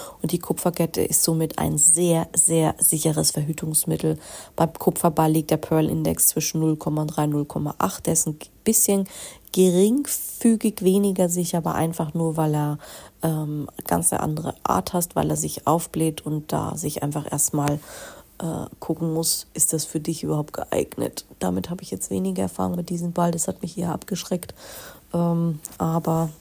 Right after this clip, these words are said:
ich hatte die Kupferkette auch nicht so lange drin, mir war das irgendwie suspekt.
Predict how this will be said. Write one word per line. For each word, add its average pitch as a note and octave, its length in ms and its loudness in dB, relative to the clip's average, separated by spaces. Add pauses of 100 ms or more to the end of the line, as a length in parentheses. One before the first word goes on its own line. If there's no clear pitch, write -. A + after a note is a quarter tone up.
(840)
ich - 100 -2
hatte F3 160 -2
die D#3+ 100 -4
Kupferkette E3+ 540 0
auch E3+ 40 0
nicht E3 160 -2
so E3 100 0
lange E3 240 0
drin, E3 320 -2
mir E3+ 160 0
war E3 120 0
das D#3+ 160 -4
irgendwie E3 200 -2
suspekt. E3 680 0